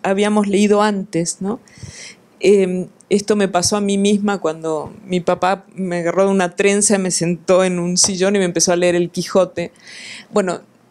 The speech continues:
a partir de allí, de todas maneras, la risa es anterior, las escenas son anteriores, la productividad de la imaginación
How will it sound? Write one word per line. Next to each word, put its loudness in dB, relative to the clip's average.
a 0
partir 0
de 4
allí, -2
de 2
todas 2
maneras, 0
la 2
risa 0
es 0
anterior, 2
las -4
escenas 2
son 0
anteriores, 2
la 2
productividad 2
de 2
la 4
imaginación -2